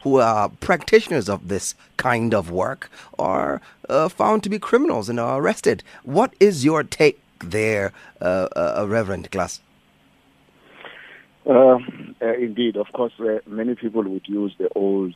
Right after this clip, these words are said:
Speaker 2: term called prostitution, uh, to, to characterize and describe, uh, uh, persons who are involved in sex work. Of course,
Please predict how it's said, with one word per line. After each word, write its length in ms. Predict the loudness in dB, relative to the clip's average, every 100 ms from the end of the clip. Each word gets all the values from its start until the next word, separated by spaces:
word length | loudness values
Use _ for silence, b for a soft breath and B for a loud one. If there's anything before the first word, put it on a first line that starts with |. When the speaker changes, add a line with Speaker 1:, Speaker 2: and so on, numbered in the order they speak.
| -12 -6
Speaker 2:
term 320 | -4 -4 -10
called 360 | -2 -2 -2 -8
prostitution, 960 | -10 -12 -10 -14 -8 -6 -4 -4 -4 -10 _ _ b b b b -6
uh, 400 | -4 -2 -2 -4 -6 -4
to, 440 | -2 0 -2 -4 _ _ -10 -2
to 320 | 0 -2 -4 -6
characterize 800 | -6 -6 -6 -2 0 0 -2 -4
and 140 | -10 -12
describe, 580 | -14 -4 -4 -2 -6 -6
uh, 360 | -6 -4 -4 -6 _ -8 -6
uh, 180 | -6 -8 -6
persons 380 | -6 -6 -10 -8
who 80 | -8
are 60 |
involved 440 | -6 -4 -2 -4 -8
in 100 | -8
sex 240 | -8 -6 -6
work. 160 | -4 -4 -8
Of 80 | -2
course, 220 | 2 2